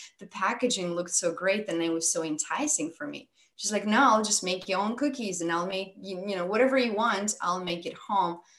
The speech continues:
but you're not touching that packaged food." Later on, um, when I came to U S, did I understand the big lesson that my mom taught me.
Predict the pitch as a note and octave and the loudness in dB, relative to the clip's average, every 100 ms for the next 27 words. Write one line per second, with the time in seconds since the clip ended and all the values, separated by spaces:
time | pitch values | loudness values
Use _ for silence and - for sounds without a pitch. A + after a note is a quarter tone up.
0 | _ - F3+ F3 E3+ E3 - D#3+ - D#3 | _ -8 -2 0 0 0 -4 -4 -4 -6
1 | D3+ - D3 D3 D3 - A#3 G#3 - _ | -10 -12 -16 -14 -12 -12 -8 -10 -10 _
2 | _ _ _ _ _ _ - G3 C#4 B3+ | _ _ _ _ _ _ 0 6 8 6
3 | - F3+ F#3+ F3+ E3 D#3+ - _ F3 E3+ | 6 4 6 6 4 -2 -8 _ -2 0
4 | E3 D#3+ D#3+ - F#3 F#3 E3+ E3+ F#3 F#3 | -2 -4 -10 -12 -6 -4 -4 -4 -6 -4
5 | - F3 E3 F#3 F#3 F#3 E3+ E3+ E3+ E3 | -4 -2 0 0 0 -2 -2 -2 -2 -2
6 | - F3+ F3+ F3 E3+ E3 D#3 - _ F3+ | -2 -2 -4 -4 -4 -4 -4 -8 _ 0
7 | F3+ F3 E3 G3+ - E3 D#3 D#3 D3+ D#3 | 0 0 -2 0 0 -2 -4 -6 -6 -4
8 | D3+ D3+ - F3+ G#3+ - C4+ | -4 -6 -8 -10 -4 -6 -6